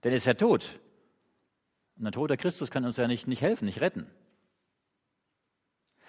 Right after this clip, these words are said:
Hätten sie da nicht dran denken müssen, was er vorher gesagt hat? Hätte es nicht da klingeln müssen bei ihnen? „Ich hab doch gesagt, Jesus hat doch gesagt, dass er sterben wird und dass er auferstehen wird.“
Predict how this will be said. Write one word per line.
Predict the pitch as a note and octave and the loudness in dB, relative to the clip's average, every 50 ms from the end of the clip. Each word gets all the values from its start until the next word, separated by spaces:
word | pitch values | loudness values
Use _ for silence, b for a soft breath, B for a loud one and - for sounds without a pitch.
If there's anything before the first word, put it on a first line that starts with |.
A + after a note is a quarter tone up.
| B B B | B B B
Hätten | - - - - F3 D#3+ | -10 -10 -6 -2 -2 0
sie | B2 C3 A#2+ | 0 2 2
da | C3 B2 | 2 2
nicht | C3+ C3+ - - | 2 0 -2 -4
dran | - G#2+ A2 F#2 | -4 -4 -4 -4
denken | - G#2 B2 D#3 D3 - F3 F3 F3+ | -4 -4 -4 -4 -4 -2 -2 -2 -2
müssen, | G3 G#3 - - G#3+ G3+ D#3+ | -2 -4 -4 -4 -4 -4 -4
was | C#3 - - | -6 -8 -8
er | A2+ | -12
vorher | - - G#2 G2+ | -12 -10 -10 -8
gesagt | G2+ G#2 F2 F#2 F#2 - D3 - - | -8 -8 -6 -4 -6 -6 -6 -6 -6
hat? | G#3+ B3 A3+ - - _ _ _ _ _ _ b b b b b b b b b b b b _ _ _ _ _ | -6 -6 -6 -8 -16 _ _ _ _ _ _ b b b b b b b b b b b b _ _ _ _ _
Hätte | - D3 D#3 | -4 -2 -2
es | D#3+ - - | -2 0 0
nicht | D3+ - - - | -2 0 2 4
da | C#3 E3+ | 4 4
klingeln | - - - G3+ G#3 A3 G#3 | 4 2 0 2 2 4 4
müssen | G#3 G#3+ - G3+ | 2 2 0 0
bei | F#3+ F#3+ | 2 2
ihnen? | E3 F#3+ G#3 A3 C4 F#4 F4 - - - - _ _ _ _ _ _ _ _ _ _ _ _ | 2 2 2 2 0 -2 -4 -10 -18 -20 -20 _ _ _ _ _ _ _ _ _ _ _ _
„Ich | - - | -10 -10
hab | D3+ - | -6 -6
doch | D#3 C#3+ | -6 -4
gesagt, | - D3+ D3+ G3+ B3 - - - - - - | -4 -4 -2 -2 -4 -4 -6 -14 -20 -10 -8
Jesus | C3+ D3+ - | -8 -8 -6
hat | E3 - | -6 -4
doch | D#3+ | -2
gesagt, | D#3 D3+ D3 G3 A#3 G#3 E3+ C2+ - - - _ _ _ _ _ D#3 - B2+ - - | -2 0 0 0 -2 -4 -8 -12 -14 -14 -18 _ _ _ _ _ _ -20 -20 -20 -18
dass | - - | -10 -8
er | C#3 A#2+ | -8 -6
sterben | - C#3 D3+ F3 E3+ F3 F3+ | -4 -2 -2 -2 -2 -4 -6
wird | F#3+ F3 | -6 -6
und | D#3 | -6
dass | D3 - | -4 0
er | - | 0
auferstehen | B2+ E3 D#3 D#3+ - - F3+ F3+ F3 | 0 0 -2 -6 -8 -8 -10 -10 -8
wird.“ | F3 F#3+ - - | -10 -12 -12 -16